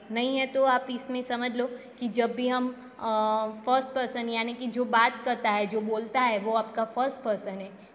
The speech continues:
जो सुनता है वो second person है। ओके, और जिससे हम बात करते हैं मतलब कि जिससे हम बोलते हैं वो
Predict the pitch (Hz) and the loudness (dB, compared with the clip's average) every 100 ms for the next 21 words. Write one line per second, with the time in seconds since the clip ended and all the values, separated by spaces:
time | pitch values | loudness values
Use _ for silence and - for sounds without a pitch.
0 | - 233 233 262 269 269 233 214 208 240 | -8 -6 -4 -6 0 4 4 4 2 0
1 | 311 - - - 277 294 285 233 202 208 | 0 -6 -8 0 0 2 -2 0 -2 -4
2 | 190 190 185 - - - 214 214 233 247 | -8 -8 -12 -20 -16 -4 -2 -2 -2 -2
3 | 247 226 226 233 233 220 233 226 262 262 | -4 -4 -2 -2 -4 -4 -4 0 0 0
4 | 254 247 233 247 208 185 196 196 190 190 | 2 4 4 0 -4 -4 -6 -6 -8 -8
5 | 208 190 208 208 240 240 220 214 214 220 | -8 -8 -6 -4 -4 -2 0 -2 -2 -2
6 | 202 214 | -2 -2